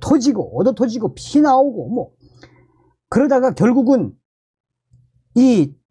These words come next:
맞붙었는데 십수명이 그 배추밭에서 아예 집단 난투극이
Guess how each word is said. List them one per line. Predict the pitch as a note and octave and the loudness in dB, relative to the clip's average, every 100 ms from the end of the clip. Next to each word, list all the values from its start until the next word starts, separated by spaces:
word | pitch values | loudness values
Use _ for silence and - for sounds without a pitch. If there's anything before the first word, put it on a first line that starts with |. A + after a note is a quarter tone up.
| _ - | _ -2
맞붙었는데 | C#3 E3+ C#4 - A#3 G#3+ A3 G3+ G2+ - _ _ _ _ _ - | 0 0 -4 0 0 2 0 -2 -2 -10 _ _ _ _ _ -10
십수명이 | - - E4+ - - - C4 B3+ B3 G#3+ C3+ | -2 2 0 -2 -12 -4 0 2 2 0 0
그 | B3 G#3+ | 0 0
배추밭에서 | A#2+ D3 - E3+ C#3 E3+ C#3+ C#3+ - | -4 -4 -2 -2 0 -2 -2 -6 -2
아예 | C#3 E3+ - | 0 0 0
집단 | - G3 _ - A3+ A3+ C3+ | -4 -4 _ -2 -2 -4 -4
난투극이 | C#3 D3+ - D3 D#3 D#3+ F#3 | -4 -4 -8 -4 0 2 0